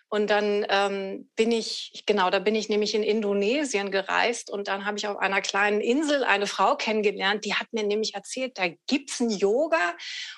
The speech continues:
und da gucken die sich auch die chinesische Medizin an. Und ich dachte so,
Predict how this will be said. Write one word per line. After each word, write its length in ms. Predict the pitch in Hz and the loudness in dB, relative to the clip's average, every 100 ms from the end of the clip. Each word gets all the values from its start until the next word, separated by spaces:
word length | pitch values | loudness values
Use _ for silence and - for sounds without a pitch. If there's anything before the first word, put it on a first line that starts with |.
| - | -6
und 260 | 226 240 - | 0 0 2
da 140 | 214 | 2
gucken 360 | 208 269 262 277 | 2 -2 0 0
die 140 | 233 | 2
sich 240 | 220 226 - | 0 0 2
auch 160 | 214 | 0
die 140 | - 220 | 0 -2
chinesische 640 | - 214 196 202 202 - | -2 0 0 0 -2 -2
Medizin 600 | 202 202 202 - 185 180 147 | 0 0 -2 -6 -6 -6 -6
an. 240 | 156 190 | -8 -10
Und 100 | 151 | -16
ich 80 | - | -12
dachte 260 | - - | -10 -10
so, 220 | - 170 | -12 -14